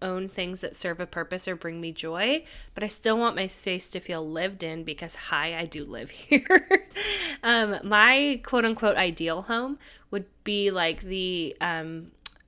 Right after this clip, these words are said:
English countryside cottage that Kate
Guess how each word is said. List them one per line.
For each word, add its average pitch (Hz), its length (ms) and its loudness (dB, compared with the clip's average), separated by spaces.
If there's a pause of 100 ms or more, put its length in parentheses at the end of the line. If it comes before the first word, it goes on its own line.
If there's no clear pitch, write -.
(120)
English 220 420 2
countryside 185 640 0
cottage 175 560 -2
that - 240 -6
Kate - 320 -6